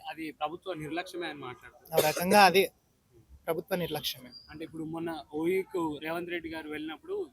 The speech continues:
Speaker 1: యువత మొత్తం విరుచుకుపడి,
Speaker 2: ఆ.
Speaker 1: ఆ, వారిపైన దాడికి, ఆ, పాల్పడడం జరిగింది.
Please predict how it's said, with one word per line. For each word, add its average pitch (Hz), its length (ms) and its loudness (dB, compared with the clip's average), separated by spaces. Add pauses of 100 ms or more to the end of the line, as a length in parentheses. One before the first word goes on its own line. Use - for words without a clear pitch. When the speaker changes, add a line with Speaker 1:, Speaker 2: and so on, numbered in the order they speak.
Speaker 1:
యువత 165 300 -10
మొత్తం 160 280 -12
విరుచుకుపడి, 160 720 -12 (420)
Speaker 2:
ఆ. 147 260 -6 (120)
Speaker 1:
ఆ, 143 140 -2
వారిపైన 151 380 -4
దాడికి, 151 760 0 (360)
ఆ, 113 260 -14 (220)
పాల్పడడం 175 440 0
జరిగింది. 147 520 -4